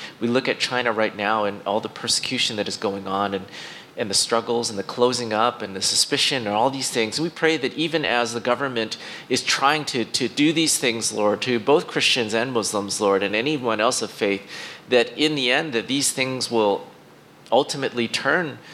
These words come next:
to people coming to know Jesus Christ as Savior, Lord, that it will really, uh, empower, uh,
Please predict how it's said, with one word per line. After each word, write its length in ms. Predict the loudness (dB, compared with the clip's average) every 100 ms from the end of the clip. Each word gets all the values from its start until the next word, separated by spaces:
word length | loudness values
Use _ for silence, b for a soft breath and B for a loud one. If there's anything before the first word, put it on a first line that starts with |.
| B B B -4
to 220 | 0 0
people 340 | 0 2 2
coming 320 | 2 0 -2
to 100 | -2
know 120 | -2 0
Jesus 280 | -2 -4
Christ 300 | -2 -2 -2
as 80 | -2
Savior, 360 | 0 0 -2 -2
Lord, 260 | 0 0 -4 B B B 2
that 280 | 6 6 4
it 140 | -2
will 200 | 2 2
really, 440 | 2 2 2 0 -2
uh, 120 | -2
empower, 680 | -2 -2 0 2 4 4 2 B B B -16
uh, 260 | -10 -8